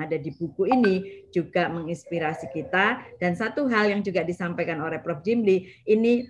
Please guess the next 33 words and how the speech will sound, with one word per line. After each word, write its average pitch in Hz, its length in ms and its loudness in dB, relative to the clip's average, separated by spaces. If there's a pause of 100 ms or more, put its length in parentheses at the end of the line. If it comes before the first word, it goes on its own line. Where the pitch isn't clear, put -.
(160)
eh, 185 240 2
praktek 214 400 -4
hukum 208 320 0
yang 190 160 -2
tadi 185 320 -2
disampaikan 170 560 -2
oleh 170 160 0
Mbak 156 160 -4
Bibip, 190 320 2 (240)
itu 185 240 -2
juga 185 400 0
menjadi 175 320 0
tanggung 175 320 -4
jawab 175 320 -2
dari 175 480 2 (160)
perguruan 175 560 0
tinggi 214 480 2 (160)
dan 170 240 0
juga 185 560 2
khususnya 185 560 -4
adalah 165 240 -2
Fakultas 156 560 -6
Hukum. 143 400 -8 (160)
Bagaimana 185 800 2
negara 160 320 -2
hukum 180 400 -2
yang 165 160 -2
demokratis 180 640 -2
itu 185 240 0
sungguh-sungguh 175 880 -2
dapat 156 320 -6
diwujudkan 160 640 4
dalam - 280 8